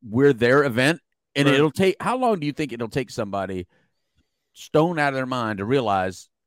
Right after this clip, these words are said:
Speaker 1: "Wait a minute, this isn't the right convention"?
Speaker 2: <laughs>
Speaker 1: Wait a minute, wait a minute, man.
Speaker 2: Probably a while.
Speaker 1: Yeah, they're probably, they were clapping, enjoying the music. All Good Entertainment is playing. They were all enjoying it. And then they realized,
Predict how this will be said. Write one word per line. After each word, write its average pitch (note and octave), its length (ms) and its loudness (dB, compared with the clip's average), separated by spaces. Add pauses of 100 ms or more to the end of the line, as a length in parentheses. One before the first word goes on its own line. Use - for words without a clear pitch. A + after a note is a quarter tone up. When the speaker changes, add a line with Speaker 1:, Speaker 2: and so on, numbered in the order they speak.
(160)
Speaker 1:
"Wait G#2+ 160 -6
a F#2+ 60 -8
minute, D#2 260 -14
this E2+ 220 -12
isn't G#2 320 -12
the C#2+ 80 -14
right E2+ 260 -10
convention"? A2 720 -18 (120)
Speaker 2:
<laughs> - 160 -20
Speaker 1:
Wait - 140 -14 (140)
a F#3+ 80 -14
minute, D3 320 -2
wait D#3 240 -6
a G2 40 -10
minute, F#2 40 -12
man. F#2+ 320 -6
Speaker 2:
Probably C3+ 100 -10
a C3 40 -4
while. B2 220 -8 (520)
Speaker 1:
Yeah, E3+ 240 6
they're G3+ 120 2
probably, F#3 320 -2
they E3 140 -10
were G3 120 0
clapping, D3 460 2
enjoying C#3 380 0
the C3+ 60 -4
music. C#3 400 0
All C3+ 180 4
Good C#3+ 220 0
Entertainment C#3 600 -4
is A#2+ 120 -6
playing. C#3 420 -4
They E3 80 -2
were E3+ 100 0
all C#3 180 2
enjoying C3 240 0
it. D3 40 0
And C3+ 80 -10
then D3 60 -6
they C#3+ 120 -2
realized, C3 440 2